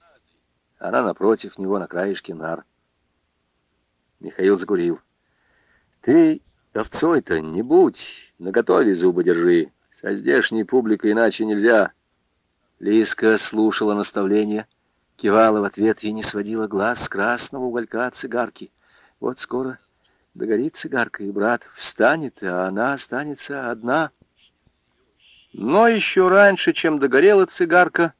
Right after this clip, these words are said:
в барак вошёл старик Постников, и Михаил поднялся. На улице шёл снег, первый снег в этом году. Ели, стонали, охали.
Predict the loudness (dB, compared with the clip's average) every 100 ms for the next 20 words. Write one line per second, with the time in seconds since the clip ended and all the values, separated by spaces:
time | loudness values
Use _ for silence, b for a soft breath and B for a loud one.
0 | -14 -6 0 4 4 2 -4 -4 -6 -4
1 | -4 -4 -8 -2 2 2 0 -8 -4 -4
2 | -6 _ _ _ _ _ -8 -6 -2 0
3 | -2 -4 -8 -6 -6 -8 -14 -18 _ _
4 | _ _ _ _ _ _ _ _ _ _
5 | 0 4 4 2 -2 0 0 -2 -6 -4
6 | -4 -4 -8 -14 _ _ _ -4 -2 0
7 | -2 -4 -6 -10 -6 -6 -6 -4 -6 -4
8 | -6 -4 -4 -2 -4 -6 _ _ _ _
9 | _ _ -4 2 4 4 0 -4 -10 -8
10 | -6 2 4 4 2 -2 -4 -2 -2 -2
11 | -6 -10 -12